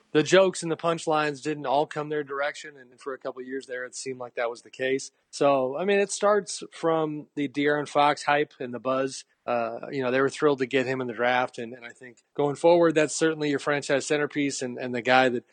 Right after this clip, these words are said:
they're most excited about. But what's interesting when it comes to the youth movement to me is that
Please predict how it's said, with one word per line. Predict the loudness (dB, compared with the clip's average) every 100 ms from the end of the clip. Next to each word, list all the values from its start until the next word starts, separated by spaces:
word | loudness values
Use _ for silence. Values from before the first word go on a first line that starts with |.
| _
they're | 0
most | 4 4 4
excited | 4 6 6 6
about. | 4 2 0
But | -2 -2 -4 _ -16
what's | -10 -6 -4
interesting | -4 -6 -8 -4 -4 -4 -10 -18 _
when | -8 -8
it | -6
comes | -4 -4 -4
to | -4
the | -4 0
youth | 2 2 2
movement | -2 -2 -4 -6 -12 _ -8
to | 0
me | 2 2 0 -4 -4
is | -6 0
that | 2 2